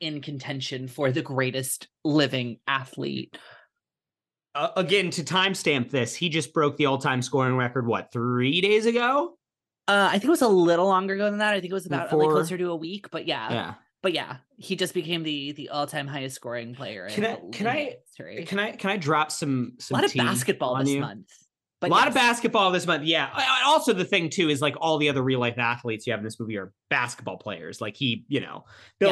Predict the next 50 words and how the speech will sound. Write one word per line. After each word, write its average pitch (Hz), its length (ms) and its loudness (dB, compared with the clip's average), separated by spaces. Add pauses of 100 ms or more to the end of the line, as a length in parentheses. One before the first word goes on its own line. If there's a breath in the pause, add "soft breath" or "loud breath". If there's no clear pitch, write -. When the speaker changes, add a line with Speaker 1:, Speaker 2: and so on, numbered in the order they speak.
Speaker 1:
Yeah. 180 80 4
Speaker 2:
Hader's 147 160 0
character 131 280 0
works 123 240 0
with 123 220 -6
basketball 113 360 -4
players. 104 220 -4
But - 100 -4
let 139 40 0
me 160 60 -2
drop 160 220 -2
some 123 140 -4
tea 123 180 0
on 95 160 -6
you. 90 140 -12 (560)
That 135 140 -8
might, 131 440 -2 (120)
it 135 220 -12
w-, 147 220 -10
hopefully 151 440 -4
will 120 120 0
never 117 220 -4
get 107 120 -4
us 104 160 -10
in 104 80 -10
trouble. 95 300 -10
Watch 170 240 0
this 220 120 -4
podcast 131 480 -2
get - 140 -6
really 117 180 -2
big 110 180 -4
one 101 180 -8
day, 104 160 -6
and 104 120 -6
then 107 140 -6
this 107 120 -6
comes 113 220 -6
back 95 200 -8
to 98 60 -10
haunt 95 220 -8
me. 92 160 -14 (420 soft breath)
Uh, 131 360 2
so 175 300 0
I 151 160 2
live 226 120 4
in 139 140 2
Cleveland, 120 340 0
Ohio. 104 480 -2 (120)
Yeah, 113 300 -6